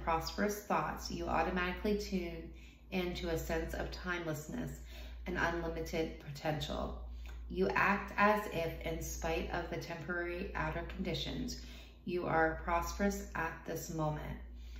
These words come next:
What you think now becomes your reality. Stay present. All right, my beautiful Libras, I wanna thank you so kindly for tuning into this reading. I hope this gave you an overview,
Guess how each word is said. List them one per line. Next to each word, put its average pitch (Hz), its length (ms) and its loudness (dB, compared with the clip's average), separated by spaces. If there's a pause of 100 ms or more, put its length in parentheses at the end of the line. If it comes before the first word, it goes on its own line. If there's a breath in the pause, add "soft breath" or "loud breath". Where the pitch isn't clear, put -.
(220 loud breath)
What - 240 -2
you 190 140 4
think 190 480 2
now 165 160 0
becomes 160 460 -2
your 156 160 2
reality. 156 680 0 (160)
Stay 156 680 2 (260)
present. - 640 0 (880 loud breath)
All 170 200 6
right, 160 340 6 (100)
my 175 280 6 (160)
beautiful 208 580 6
Libras, 165 460 6
I - 80 4
wanna 196 280 10 (140)
thank 180 380 6
you 170 120 4
so 226 280 4
kindly 165 400 4
for 165 140 -2
tuning 160 380 -2
into - 360 -2
this - 280 -2
reading. 156 320 -2 (460 loud breath)
I 220 120 8
hope 247 320 12
this - 200 4
gave 180 320 4
you 175 280 4
an 170 280 0
overview, 160 800 0